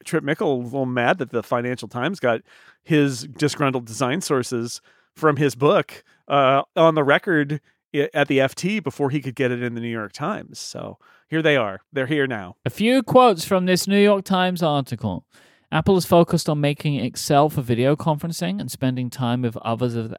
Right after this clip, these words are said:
Speaker 2: as avatars in a virtual world. The company has called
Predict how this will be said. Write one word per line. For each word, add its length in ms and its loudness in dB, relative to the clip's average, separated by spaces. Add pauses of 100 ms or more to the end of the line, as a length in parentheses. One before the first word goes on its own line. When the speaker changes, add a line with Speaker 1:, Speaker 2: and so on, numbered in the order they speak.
Speaker 2:
as 300 -2
avatars 600 2
in 140 -4
a 80 -2
virtual 580 -2
world. 600 -2 (460)
The 60 -20
company 380 2
has 140 -2
called 460 2